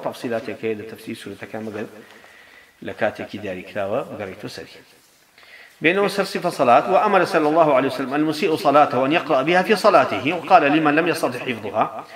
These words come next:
پێغەمبەر فەرمانیە بۆ کابرێک کە نوێژەکەی هەڵە کرد، فەرمووی بیخوێنە پێ. و فەرمانیە ئەگەر کەسێک نەیتوانی بیخوێنێ، ئەمە بخوێنە لە جیاتی تا لەبەری ئەکا. ئەگەر هەر هەر بۆی لەبەر نەکرا، ئەتوانێ پەیوەست بێ بەمەوە. قل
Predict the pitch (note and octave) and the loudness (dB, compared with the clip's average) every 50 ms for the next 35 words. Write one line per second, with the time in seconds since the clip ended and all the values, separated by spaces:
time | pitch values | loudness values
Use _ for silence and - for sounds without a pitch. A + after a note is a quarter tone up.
0 | - - - - - - _ - F#3 F3+ F#3 F#3+ - - F#3 F#3 G3 F#3+ F3+ F3 | -20 -20 -20 -20 -20 -18 _ -2 -2 -2 -2 -2 -4 -4 -2 0 0 2 2 2
1 | E3 E3+ D#3 - E3+ D#3+ E3 D#3+ E3 E3+ D#3 D#3+ D3+ C#3+ D3+ F3 F#3+ D#3+ C#3 A2+ | 0 0 2 2 2 2 2 0 0 -2 -2 -2 -2 -4 -2 -2 0 0 2 0
2 | A2 - - F3+ F#3 - - - - - - _ _ - A3+ C4 B3 G#3 G#3+ - | 0 -2 -4 -8 -8 -8 -16 -20 -20 -20 -20 _ _ -2 -2 0 0 2 0 0
3 | - C3+ A2+ F#2+ F2+ A#2+ - - - - - - - - - - _ - - - | 2 0 -2 -2 -4 -8 -12 -14 -16 -16 -20 -20 -20 -20 -20 -14 _ -6 -2 0
4 | F#3+ F3+ F#3 G#3 G#3 G3 F#3+ F3+ E3 D3 C#3+ D#3 C#3+ - - G#3 - F#3 E3 D#3+ | 0 0 2 2 2 2 4 4 4 4 4 2 0 0 0 0 0 0 0 0
5 | G#3 B3+ A#3+ - A3 F#3 E3 C#3+ C#3+ C3 - - B2+ C3 E3+ A3+ C4 - - G#3 | 0 0 2 2 2 4 4 2 2 0 0 0 0 0 0 0 0 0 2 2
6 | G3+ F#3 - - F3+ E3 D#3 D3 D3+ C#3 C3+ C#3+ C#3+ G3+ G#3+ - - A#3 A#3 A#3+ | 2 2 2 2 2 2 2 2 0 0 0 0 0 0 -2 2 4 4 4 6
7 | A#3 A#3 A3 G3+ G#3+ F#3 E3+ E3+ - - B2+ B2+ - - A#2+ F#2 - - A2 B2 | 4 4 4 4 4 6 6 4 4 4 0 -2 2 2 2 2 2 -2 -6 -4
8 | C3 C#3+ C3+ C#3 D#3 E3 D#3 D3+ E3 D#3+ D3+ D#3 D3+ C#3+ C#3+ C#3 C#3 C#3 C#3 C#3 | -2 -2 -2 2 2 2 4 4 2 2 4 2 2 2 2 2 2 0 -2 -4
9 | - B3 D4 - - - G#3+ C4 - G3 - - - - - - G3 F3+ E3+ F3 | 2 4 4 4 2 0 -8 -10 -12 -16 -20 -20 -4 -2 -2 2 4 4 4 4
10 | F#3 F#3+ F#3 F3 F3 D#3 D3+ D3 C3+ B2 C3+ B2+ A#2+ A2 G2+ G2 G#2+ C#3+ - - | 2 0 0 0 0 2 2 2 2 0 0 0 0 0 0 -2 -4 -4 -4 -8
11 | B2+ - - - - - - F#3+ | -14 -16 -18 -20 -14 -2 -2 -2